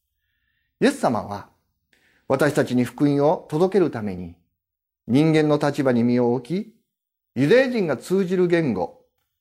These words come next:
理解できる言葉で語られました。私たちは、人となられたイエス様の言葉、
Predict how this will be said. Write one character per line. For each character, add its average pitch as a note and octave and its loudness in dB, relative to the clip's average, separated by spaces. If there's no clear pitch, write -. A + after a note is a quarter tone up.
理 G#3 2
解 F#3 0
で B2+ -2
き D3 -6
る A#2 -4
言 A#2+ -10
葉 B2 -10
で E3+ -10
語 - -14
ら F2+ -8
れ F2+ -10
ま E2 -14
し - -20
た。 - -20
私 C#4+ -4
た C#3 -6
ち G#2 -8
は、 G2 -8
人 - 0
と A#3+ 2
な A#3 4
ら A3+ 6
れ F#3 2
た D3+ 0
イ D3+ 4
エ F#3+ 2
ス - -14
様 D#3 -2
の A2+ -2
言 A2 -8
葉、 A2 -10